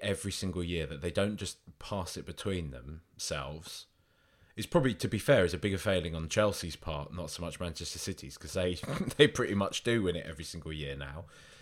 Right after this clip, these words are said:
But still, the fact that, and I, I see Adam Nathan, uh, everybody will know him on Twitter, he talks a lot about this. He's, he will just say the fact that City and Chelsea don't win the league, don't win everything every single year, is a failing on their part.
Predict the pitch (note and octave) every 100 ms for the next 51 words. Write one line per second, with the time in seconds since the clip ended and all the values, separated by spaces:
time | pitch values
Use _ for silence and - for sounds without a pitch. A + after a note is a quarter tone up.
0 | - - - B2 - D#3+ A#2+ G2+ - C#3
1 | - G#2 G2+ G#2+ B2 B2 A#2+ C#3+ C#3 A#2
2 | D#2 - - - F#2+ G2 F#2 G2+ A2+ G2+
3 | E2+ D#2 D2 - F#2 F2 E2+ D2+ D2+ D#2
4 | D2+ D2+ D2 D2+ D2 - - E2 - -
5 | - - _ - B2+ C3 B2 A2 G2+ A2
6 | C#3 F2+ D#2+ D2 E2+ G2+ F#2+ G#2 G#2+ G2
7 | - - D#2 - - F#2 E2 D2+ F#2 D3
8 | A#2 D2+ - A#2 - - - - A#2 -
9 | G#2 F#2+ F2+ F2 - D#2 - - E2 E2+
10 | F2 F#2 F2 E2 E2 C#2+ A#2 C3+ C3 C#3
11 | C#3 G2 - C#2+ C#2+ F#2+ F2+ F#2 F2 G2+
12 | F2 E2+ G2 D#2+ B1+ E2 - _ _ _
13 | _ _ _ G#2 B2 - D#3 D3 F2+ D#2
14 | D2+ D2 D2 D#2 C#2